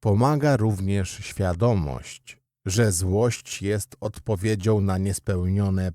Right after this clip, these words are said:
pragnienia, oczekiwania lub nadmierny, skumulowany strach. Można by rzec, że jest to energia frustracji w działaniu.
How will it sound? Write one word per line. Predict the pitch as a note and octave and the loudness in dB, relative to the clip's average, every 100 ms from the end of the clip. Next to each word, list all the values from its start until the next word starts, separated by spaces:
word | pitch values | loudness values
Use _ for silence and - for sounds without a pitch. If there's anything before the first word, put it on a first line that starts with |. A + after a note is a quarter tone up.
| - | -6
pragnienia, | E2+ F2 F2 F#2 F#2+ F#2 F#2 G#2 A2+ B2 - - - | -4 -4 -2 -2 0 0 0 -2 -2 -4 -12 -20 -8
oczekiwania | A2+ - A2 - F#2+ A#2 C3+ F#2 E2 D#2+ F#2+ _ - | -8 -4 -6 -4 -2 0 2 0 -2 -6 -8 _ -4
lub | E3+ G#3 E3 F2 D#2 | 0 2 0 -2 -6
nadmierny, | D#2 G#2+ F2+ F2+ A2+ A#2 G#2+ G#2+ C#3+ D#3+ C3+ | -4 -4 -2 -2 -2 0 -2 -2 -2 -2 -4
skumulowany | - - - C3 G#2 G#2 F#2 G#2 G2 F2 | -8 -10 -2 2 2 2 0 0 -2 -2
strach. | - - E2 - - - _ _ _ _ _ - | -4 -8 -8 -8 -14 -20 _ _ _ _ _ -10
Można | B2 E3 G3 G#3 F#3 | -4 -2 -2 0 0
by | C3+ | 2
rzec, | G#2 C#3 D#3 - - - _ - | 2 2 0 -4 -12 -12 _ -8
że | G2+ C3 | -2 0
jest | C#3 G#3+ G#3+ - - | 0 0 -2 -6 -12
to | - D3+ - | 0 0 2
energia | A2 A#2 B2 A2 G2+ A2 | 2 2 2 0 0 0
frustracji | G2+ - A2+ F#2+ - B2 A2+ - G#2 F#2 | 0 -4 -4 -4 -2 -2 -2 -6 -6 -6
w | E2+ | -4
działaniu. | F#2+ F#2+ F#2 D2+ C#2+ - | -4 -2 -4 -4 -6 -12